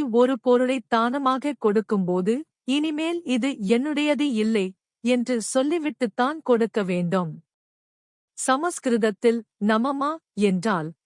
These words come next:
என்னுடையது இல்லை என்று அர்த்தம். என்னுடையது இல்லை என்று சொல்லி ஒரு டியூப்லைட்டை கோயிலுக்கு தானமாக கொடுத்துவிட்டு, "இது என்னுடையது" என்று பெருமைப்பட்டுக் கொள்வது எந்த வகையில் தர்மம்?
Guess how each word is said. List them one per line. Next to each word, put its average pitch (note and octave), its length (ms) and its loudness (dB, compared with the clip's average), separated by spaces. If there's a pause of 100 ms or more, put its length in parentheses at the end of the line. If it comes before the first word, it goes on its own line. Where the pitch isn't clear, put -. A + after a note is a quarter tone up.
(180)
என்னுடையது C4 580 2 (100)
இல்லை A#3 340 2 (280)
என்று A#3+ 400 2
அர்த்தம். F3+ 480 -4 (1080)
என்னுடையது D4+ 720 0
இல்லை C4+ 440 -2
என்று A#3+ 300 0
சொல்லி G#3 440 0 (1080)
ஒரு D4 280 2
டியூப்லைட்டை E4+ 800 0
கோயிலுக்கு C4 580 0 (160)
தானமாக C4 680 0
கொடுத்துவிட்டு, G#3 720 0 (280)
"இது C4+ 260 0 (120)
என்னுடையது" A3 640 0 (360)
என்று B3+ 320 0 (120)
பெருமைப்பட்டுக் C4+ 720 -2
கொள்வது A3+ 420 0 (260)
எந்த C#4 320 0
வகையில் B3+ 440 -2
தர்மம்? F3+ 480 -2